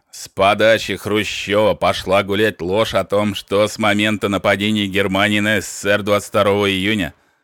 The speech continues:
Сталин находился в прострации, которую пошла тиражировать пятая колонна в прессе.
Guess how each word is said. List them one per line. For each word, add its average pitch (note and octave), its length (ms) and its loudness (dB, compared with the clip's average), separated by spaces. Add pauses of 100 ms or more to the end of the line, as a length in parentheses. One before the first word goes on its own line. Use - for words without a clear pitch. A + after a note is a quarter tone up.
(140)
Сталин G#2+ 680 -2
находился G#2 760 2
в - 120 -16
прострации, G#2+ 1120 0 (540)
которую F2 500 0
пошла E2 440 0
тиражировать F#2+ 920 0
пятая F2 500 0
колонна E2 480 -2
в - 120 -20
прессе. F2+ 580 -6